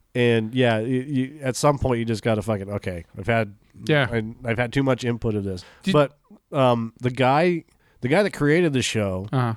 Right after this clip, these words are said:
Speaker 1: is, plays the son of Danny DeVito
Speaker 2: Okay.
Speaker 1: in, in the show.
Speaker 2: Okay.
Speaker 1: And his sister is
Speaker 2: Yeah, yeah, yeah. I know who you're talking about. Okay.
Speaker 1: whoever her name is. I can't. She plays the Mick.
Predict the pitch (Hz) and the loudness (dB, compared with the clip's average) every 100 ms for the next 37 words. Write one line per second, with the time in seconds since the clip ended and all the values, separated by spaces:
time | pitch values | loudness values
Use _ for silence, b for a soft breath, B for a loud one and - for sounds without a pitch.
0 | - 120 117 113 110 101 - - - - | -2 0 4 4 2 0 -6 -14 -10 -4
1 | 131 127 123 113 - - - - 113 - | 0 2 2 2 -2 -8 -16 -4 -2 0
2 | 131 117 104 101 101 117 110 101 101 117 | 2 2 -2 -8 -2 0 0 0 0 0
3 | 101 - _ _ - 147 127 113 113 104 | 0 -4 _ _ -4 -2 -2 -4 -4 -4
4 | 98 - - - 113 98 - 87 - _ | -6 -12 -18 -4 -2 -2 -4 -6 -10 _
5 | _ - 160 147 147 - _ _ - 113 | _ -4 -2 -2 -6 -10 _ _ -4 0
6 | 107 104 107 - 123 - 110 107 104 101 | 2 2 0 0 0 0 -2 0 0 -2
7 | 95 95 - 151 170 156 139 117 107 - | -4 -8 -12 -2 2 2 2 0 -4 -6
8 | 131 131 127 113 113 104 - 117 98 101 | -2 0 0 -2 -4 -8 -8 -10 -6 0
9 | 120 113 98 104 101 - - 107 120 113 | 2 2 0 -2 -4 -6 -10 -2 -2 -2
10 | 117 117 110 131 147 123 110 104 87 | -6 -8 -6 -2 0 0 -2 -4 -6